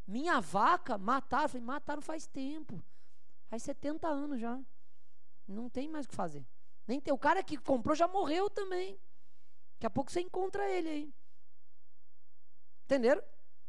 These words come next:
É sobre isso. Né? E a pessoa se arrepende de ser atendida por um maluco que nem eu, né? A outra tá pensando que, "Ai, meu Deus do céu", né?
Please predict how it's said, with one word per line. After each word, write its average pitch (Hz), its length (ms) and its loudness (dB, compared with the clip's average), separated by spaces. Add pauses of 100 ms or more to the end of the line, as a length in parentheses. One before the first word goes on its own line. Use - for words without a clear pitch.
(160)
É 170 80 -2
sobre 151 340 -2
isso. 330 480 -2 (1500)
Né? 180 260 -4
E 151 40 -2
a 160 60 -2
pessoa 170 280 -2
se - 140 0
arrepende 240 560 2
de - 60 -2
ser 269 80 2
atendida 254 500 0
por 269 160 0
um 269 40 0
maluco 269 340 2
que 262 80 -2
nem 302 140 -2
eu, 254 180 4
né? 247 120 -2 (720)
A 143 60 -4
outra 147 240 -2
tá 180 140 0
pensando 240 440 2
que, - 80 0
"Ai, 233 180 6
meu 233 180 2
Deus 160 220 2
do - 40 -2
céu", - 140 -4 (100)
né? 202 180 0